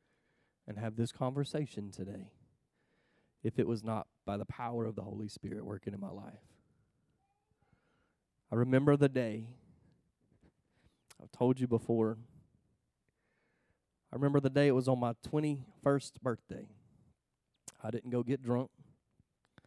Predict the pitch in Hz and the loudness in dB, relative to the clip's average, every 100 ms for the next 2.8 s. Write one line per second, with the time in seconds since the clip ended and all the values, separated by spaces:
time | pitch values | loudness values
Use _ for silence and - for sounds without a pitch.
0 | _ _ _ _ - 90 87 - 101 110 | _ _ _ _ -12 -6 -6 -6 -6 -4
1 | 117 117 131 - 87 - 95 90 90 95 | -2 -2 -2 -2 -2 -4 -8 -8 -10 -12
2 | 92 - 104 107 110 101 104 | -12 -10 -8 -8 -10 -12 -16